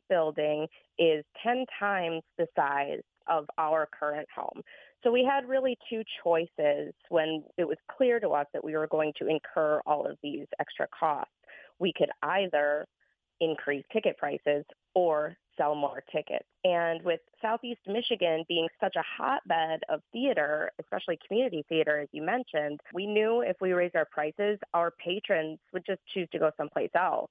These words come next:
and taking with them their membership and their support and the depth of talent that we have mined over the years.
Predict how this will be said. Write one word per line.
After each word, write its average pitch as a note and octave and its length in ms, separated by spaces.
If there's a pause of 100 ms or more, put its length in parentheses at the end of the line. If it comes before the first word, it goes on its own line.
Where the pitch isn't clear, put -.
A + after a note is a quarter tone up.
(140)
and D#3+ 480
taking E3 340
with F#3+ 200 (100)
them D3+ 380 (280)
their D3+ 240
membership D3 640 (200)
and E3 200
their E3 220
support D3 520 (240)
and D#3 300
the D#3 100
depth E3+ 320
of - 100 (120)
talent F3+ 460 (100)
that D3 300
we D3+ 320
have D3 160
mined D3 420 (140)
over C#3+ 240
the C#3 200
years. D#3 380